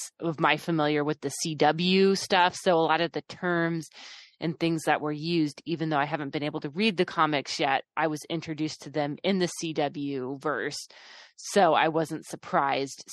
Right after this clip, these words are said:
seeing them here. So I feel like that did give me a leg up as a viewer. Um, it,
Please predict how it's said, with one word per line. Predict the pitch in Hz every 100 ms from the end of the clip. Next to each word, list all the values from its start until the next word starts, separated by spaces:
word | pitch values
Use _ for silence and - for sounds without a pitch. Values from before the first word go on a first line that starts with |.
| -
seeing | 175 151 143
them | 135 135
here. | - 151 131 - - - _ _ _
So | - 190
I | 143 165
feel | - 180 156
like | 151 147 -
that | 160 147 165
did | 160 156 131
give | 160 151
me | 151 147
a | 147
leg | 147 147 143
up | 147 143
as | 139
a | 147
viewer. | 143 147 123 131 135 -
Um, | 147 139 139 - _ -
it, | 156